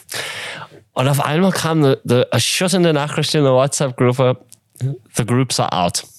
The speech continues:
The groups are out, leaving the building. <laughs> So, meine Frage ist, nach dieser ganz lange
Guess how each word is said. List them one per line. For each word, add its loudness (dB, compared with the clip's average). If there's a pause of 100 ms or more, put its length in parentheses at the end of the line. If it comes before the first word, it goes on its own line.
(540)
The 2
groups 0 (200)
are 2 (120)
out, -2
leaving 4
the 2
building. 2 (520)
<laughs> 2 (1900)
So, 0 (240)
meine 0
Frage 0
ist, -2
nach 0
dieser 2
ganz 0
lange 0